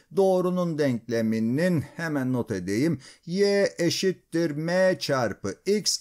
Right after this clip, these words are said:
artı b formunda olduğundan yola çıkmaktır. Burada m eğim, b ise y eksenini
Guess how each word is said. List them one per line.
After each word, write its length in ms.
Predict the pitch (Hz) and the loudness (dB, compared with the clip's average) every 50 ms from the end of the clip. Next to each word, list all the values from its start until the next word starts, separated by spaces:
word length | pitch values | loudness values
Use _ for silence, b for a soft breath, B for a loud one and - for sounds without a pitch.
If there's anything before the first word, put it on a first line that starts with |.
| - _ | -4 _
artı 640 | 139 139 123 107 95 - - - 190 147 110 87 - | 0 2 2 0 0 -2 -2 -2 -2 -2 -2 0 2
b 380 | 131 139 139 139 127 110 - - | 4 6 6 6 4 2 -2 -6
formunda 720 | - - 123 117 113 104 104 104 101 98 92 87 87 82 | -4 0 2 2 2 2 2 0 0 -2 -2 -4 -4 -6
olduğundan 840 | - - 156 151 139 127 107 98 95 90 87 90 107 147 190 180 - - _ - | 0 2 4 4 4 4 2 0 -4 -4 -2 -2 0 0 0 0 -2 -4 _ -4
yola 340 | 214 247 240 220 185 143 | 0 0 2 2 2 0
çıkmaktır. 760 | - - 107 - - 87 73 65 - - _ 69 76 113 151 | 0 -2 -6 -6 -8 -12 -12 -12 -16 -16 _ -14 -10 -6 -2
Burada 360 | 202 202 175 151 131 135 135 | 0 0 2 2 2 2 2
m 460 | 127 127 131 135 131 127 139 143 - - _ | 2 2 4 4 4 4 2 0 -2 -4 _
eğim, 480 | 135 131 117 101 101 123 160 151 120 110 | 0 2 2 2 2 2 0 0 0 2
b 220 | 135 139 131 117 | 2 2 2 0
ise 400 | - 87 - - - 143 160 B B B B B | -2 -4 -2 -2 0 0 -2 B B B B B
y 220 | 185 214 214 214 | -2 0 2 2
eksenini 800 | 202 - 135 113 - - - - 92 90 95 117 165 208 214 127 | 2 0 -2 -2 -4 -4 -4 -4 -4 -2 -2 0 2 2 0 0